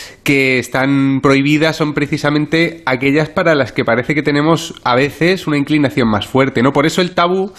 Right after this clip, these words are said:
es una forma en la que la sociedad nos impide hacer esas cosas, ¿no? Como desde el incesto, que según Freud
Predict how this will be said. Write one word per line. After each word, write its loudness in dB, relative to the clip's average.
es -4
una 2
forma 2
en 4
la 2
que -2
la -2
sociedad 0
nos -2
impide 2
hacer -2
esas -8
cosas, -6
¿no? 2
Como 2
desde 0
el 0
incesto, -2
que 0
según -4
Freud 0